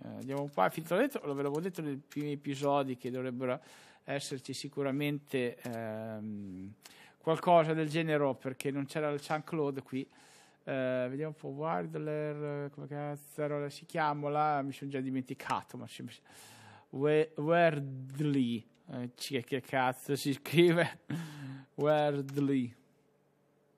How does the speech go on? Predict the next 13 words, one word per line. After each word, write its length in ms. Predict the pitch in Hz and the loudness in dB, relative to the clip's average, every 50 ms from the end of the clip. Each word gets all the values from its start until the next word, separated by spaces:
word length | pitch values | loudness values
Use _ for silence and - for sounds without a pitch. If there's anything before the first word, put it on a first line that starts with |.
| _ _ _ _ _ _ _ _ - - _ _ _ _ _ _ _ _ _ | _ _ _ _ _ _ _ _ -20 -20 _ _ _ _ _ _ _ _ _
Distributore 440 | - - - 143 143 143 185 175 160 | -18 -10 -6 -4 -4 -4 -2 -4 -2
di 80 | 143 | -2
energia. 540 | 135 131 127 123 123 120 123 104 98 95 98 | -2 -2 -2 -2 -4 -6 -8 -8 -8 -8 -10
Ho 2250 | 101 104 - _ _ _ _ _ _ _ _ _ _ _ _ _ _ _ _ _ _ _ _ _ _ _ _ _ _ _ _ _ _ _ _ _ _ _ _ _ _ _ _ _ - | -12 -14 -18 _ _ _ _ _ _ _ _ _ _ _ _ _ _ _ _ _ _ _ _ _ _ _ _ _ _ _ _ _ _ _ _ _ _ _ _ _ _ _ _ _ -20
scritto, 260 | - - 131 120 - | -16 -14 -14 -14 -12
ho 80 | - 131 | -10 -8
letto 240 | 120 113 - - 113 | -8 -8 -8 -8 -8
male? 500 | 117 135 156 165 147 123 107 139 180 196 _ _ _ _ _ _ _ _ _ _ _ _ _ _ _ _ _ _ - - - _ _ _ _ _ - | -6 -4 -4 -4 -6 -6 -10 -10 -14 -16 _ _ _ _ _ _ _ _ _ _ _ _ _ _ _ _ _ _ -14 -14 -14 _ _ _ _ _ -18
Eh, 60 | - 110 107 104 - - - - - 113 107 104 101 101 101 101 104 - 117 113 - _ _ _ - | -16 -16 -16 -16 -18 -18 -20 -18 -18 -18 -18 -18 -18 -18 -20 -20 -20 -20 -20 -20 -20 _ _ _ -8
Weirdly, 920 | 131 139 151 151 143 - - 196 202 185 151 127 123 127 127 117 113 117 | -2 2 2 2 2 2 0 2 4 4 4 2 0 -4 -4 -2 -2 0
eh, 180 | 120 135 147 143 | 2 2 2 2
ma 100 | 143 123 | 2 0
insomma, 380 | - - 165 156 147 139 127 | -2 -2 0 0 0 0 -2